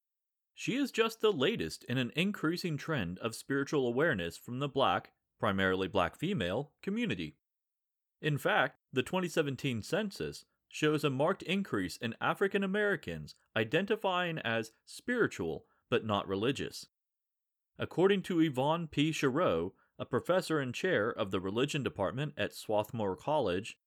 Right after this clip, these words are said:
it's about a desire to heal. Quote, "For almost every Black woman that I know who's involved in any of these traditions, it comes down to the purpose of this work is ultimately about healing,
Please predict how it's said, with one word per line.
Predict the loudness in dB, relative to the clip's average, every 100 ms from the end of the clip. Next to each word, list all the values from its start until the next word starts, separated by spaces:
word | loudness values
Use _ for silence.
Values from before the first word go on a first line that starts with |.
| -8
it's | 2
about | 2 4 4 4 2
a | 0
desire | 0 2 4 4 2
to | -2 -6
heal. | -4 -2 -2 -4 -12 _ _ _ _ _ _ _ _ _ _ _ _
Quote, | 2 2 2 -6 _ _ _
"For | 4 4
almost | 6 4 4 0 -2 -2
every | 2 4
Black | 4 2 2 2
woman | 0 0 0
that | 0
I | 0 0
know | 0 0 0 -2 -6
who's | 2 2 2
involved | 2 2 2 0
in | -2 -2
any | 0 2
of | 2
these | 2 0
traditions, | 0 0 0 0 -2 -6 -8 -18 _ -20 _
it | -2 0
comes | 0 0 2
down | 2 2 0
to | -2
the | -2
purpose | 0 0 0 -2
of | -2 0
this | -2 0
work | 0 0 -2 _ _ -4
is | -4 0
ultimately | 2 2 2 -4 -2 -4 -4 _ _
about | -2 2 2 0
healing, | 0 0 0 -6